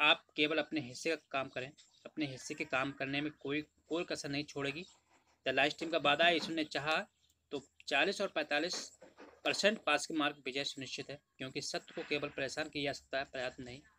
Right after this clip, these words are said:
जो आवश्यक होगा, टीम आप सभी से परामर्श लेगी, क्योंकि सुप्रीम कोर्ट में अधिकतर सिंगल बेंच के ऑर्डर ही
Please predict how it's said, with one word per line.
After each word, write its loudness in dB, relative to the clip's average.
जो 4
आवश्यक 4
होगा, 4
टीम -6
आप -6
सभी -14
से -14
परामर्श -10
लेगी, -2
क्योंकि -4
सुप्रीम 4
कोर्ट 4
में 0
अधिकतर 0
सिंगल 0
बेंच 4
के 0
ऑर्डर -2
ही -6